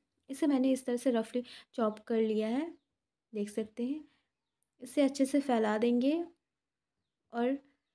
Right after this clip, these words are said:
इसे कवर कर देंगे और कवर करके कुक करेंगे। देखिए, कवर करके कुक करने के बाद गोभी के पत्ते एकदम सॉफ्ट हो गए हैं, आप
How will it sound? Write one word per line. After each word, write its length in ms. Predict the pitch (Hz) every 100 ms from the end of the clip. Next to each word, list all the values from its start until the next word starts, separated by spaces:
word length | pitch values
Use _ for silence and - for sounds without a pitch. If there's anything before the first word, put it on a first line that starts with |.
| _ _ _ _ _ _ -
इसे 280 | 233 277 269 269 -
कवर 300 | 233 214 247
कर 200 | 254 226
देंगे 340 | 226 226 269
और 120 | 294 285
कवर 240 | 220 208 226
करके 300 | 226 233 277
कुक 260 | 247 220 -
करेंगे। 420 | 208 202 202 208 220 _ _ _ _ _ _ _ _ _
देखिए, 260 | 247 262 302
कवर 280 | 262 220 262
करके 300 | 262 254 269
कुक 200 | 262 233
करने 240 | 240 233 233
के 120 | 240
बाद 200 | 247 254 - - -
गोभी 240 | 233 233 240
के 100 | 254
पत्ते 300 | 233 226 240
एकदम 520 | 226 _ 220 214 247
सॉफ्ट 420 | 247 208 208 -
हो 60 | 240
गए 180 | 226 233
हैं, 240 | 247
आप 60 | 277